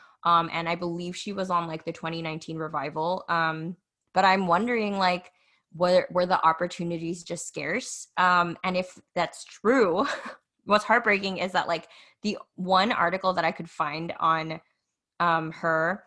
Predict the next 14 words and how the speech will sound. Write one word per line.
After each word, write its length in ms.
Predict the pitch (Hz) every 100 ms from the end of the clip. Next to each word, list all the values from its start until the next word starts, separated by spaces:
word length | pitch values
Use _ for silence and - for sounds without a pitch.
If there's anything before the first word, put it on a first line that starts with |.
| _ _
was 260 | 170 180 180
this 220 | 175 180 -
article 320 | 180 202 220
from 200 | 220 190
nineteen 400 | 170 175 254 277
ninety 420 | 208 175 165 170
in 180 | 170 170
the 80 | 170
Chicago 640 | - 165 175 165 202 240
Tribune, 680 | 233 - 190 180 156 147 185
where 220 | 170 165
she 160 | 165 175
talks 320 | 190 180 -
about, 480 | 185 170 160 156